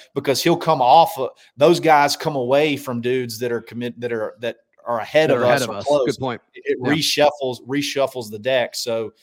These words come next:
Speaker 1: um, you, you know, there's a, I think there's a realistic pathway to a top five class.
Speaker 2: Yeah. Uh, Charlie Five, since you last came on the show,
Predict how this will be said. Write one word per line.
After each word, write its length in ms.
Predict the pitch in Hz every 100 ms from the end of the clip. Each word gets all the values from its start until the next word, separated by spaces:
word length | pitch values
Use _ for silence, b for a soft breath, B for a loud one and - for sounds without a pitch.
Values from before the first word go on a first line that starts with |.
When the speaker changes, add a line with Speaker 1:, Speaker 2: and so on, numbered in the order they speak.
| _ _
Speaker 1:
um, 440 | 120 113 107 104 95 _ _ _
you, 200 | 117 107
you 100 | 113
know, 140 | 107
there's 200 | 107 117
a, 120 | - 110
I 60 |
think 180 | - 135
there's 120 | 127
a 60 | 117
realistic 560 | 117 127 139 139 -
pathway 460 | - 139 151 117 113
to 180 | 110 110
a 40 |
top 280 | - 117 -
five 240 | 127 123
class. 540 | 123 131 143 - - - b b b b
Speaker 2:
Yeah. 260 | 135 123 107 b b b 160
Uh, 160 | 170
Charlie 280 | 170 196 202
Five, 300 | - 196 185
since 240 | 196 180 196
you 100 | 170
last 360 | 170 208 -
came 220 | - 214 190
on 120 | 202
the 80 | 233
show, 520 | - 190 127 120